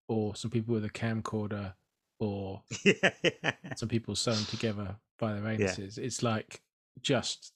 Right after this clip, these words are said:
Speaker 1: haunted house,
Speaker 2: Yeah.
Speaker 1: dragon, zombie,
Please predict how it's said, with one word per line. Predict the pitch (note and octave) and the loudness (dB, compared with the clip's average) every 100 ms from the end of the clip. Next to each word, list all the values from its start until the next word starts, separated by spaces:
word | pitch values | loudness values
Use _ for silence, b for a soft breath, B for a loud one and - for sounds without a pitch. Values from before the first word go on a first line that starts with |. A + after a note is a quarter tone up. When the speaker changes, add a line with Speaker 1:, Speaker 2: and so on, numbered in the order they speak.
| - | -4
Speaker 1:
haunted | C3+ C3 G#2+ | 2 2 2
house, | A2 G2 - - - _ _ _ _ _ _ - B2 | 0 -2 -6 -10 -14 _ _ _ _ _ _ 0 2
Speaker 2:
Yeah. | A2 | 2
Speaker 1:
dragon, | A2 G#2+ G2+ - _ _ _ - | 0 -2 -4 -10 _ _ _ -6
zombie, | B2+ B2 G#2+ G#2 G#2 - | 0 2 2 0 0 -4